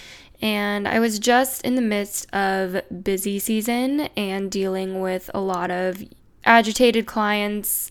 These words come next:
at once, and it was just super draining. And I think it's part of, you know, the pandemic has a lot to play in that.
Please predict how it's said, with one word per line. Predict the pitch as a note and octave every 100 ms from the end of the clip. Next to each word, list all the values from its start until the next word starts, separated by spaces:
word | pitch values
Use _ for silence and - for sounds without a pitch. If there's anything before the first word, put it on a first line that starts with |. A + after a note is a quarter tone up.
| -
at | F3
once, | F#3 G3+ A#3+ B3 A#3 -
and | G3+ G3
it | -
was | G3+ G3
just | F#3+ F#3 F#3 -
super | - - A#3 A3+
draining. | G#3 G#3 G3+ G3+ G3+ G#3 G3+ - - - - - -
And | A3+ A3
I |
think | A3+ C4 C4 -
it's | A#3+ A#3 - - -
part | - - G3 G3 -
of, | F#3 F#3 F#3 F#3 - - - _
you | A3+ A3
know, | F#3+
the | E3+
pandemic | F#3+ G#3 F#3 F3 E3+ F3 F3
has | G3+ G3 F#3+
a | -
lot | G#3 G#3
to | A3+
play | - B3 B3+
in | B3+
that. | C4 C4 C4